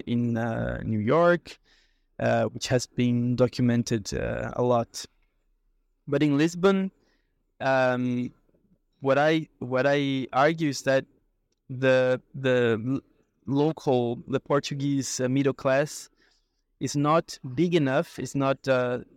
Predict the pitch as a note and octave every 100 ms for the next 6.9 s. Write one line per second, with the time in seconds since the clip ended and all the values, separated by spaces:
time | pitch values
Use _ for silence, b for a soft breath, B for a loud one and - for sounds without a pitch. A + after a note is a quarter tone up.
0 | _ - - B2 A#2+ A#2 A2+ A#2 _ _
1 | _ _ _ _ _ _ _ _ _ -
2 | C3 A#2+ A#2+ A#2+ F#2+ C3+ B2+ B2 A2 B2
3 | A#2+ A#2+ G#2 - _ _ _ _ _ _
4 | _ - D3 C#3 D#3 D#3 D#3 D#3+ D#3 C#3+
5 | E3 E3 D#3+ D3+ C#3+ D3+ F#3 - - F3
6 | - B - - - D3 D#3+ E3+ F#3